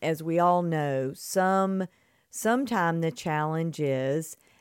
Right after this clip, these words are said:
that you, if you're newly married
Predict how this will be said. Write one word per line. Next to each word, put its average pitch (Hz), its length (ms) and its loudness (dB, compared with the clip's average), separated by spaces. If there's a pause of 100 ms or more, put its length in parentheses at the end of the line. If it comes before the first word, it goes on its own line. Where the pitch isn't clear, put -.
(120)
that 156 540 0
you, 165 540 -2
if 160 160 -4
you're 160 120 -2
newly 240 460 2
married 135 640 -2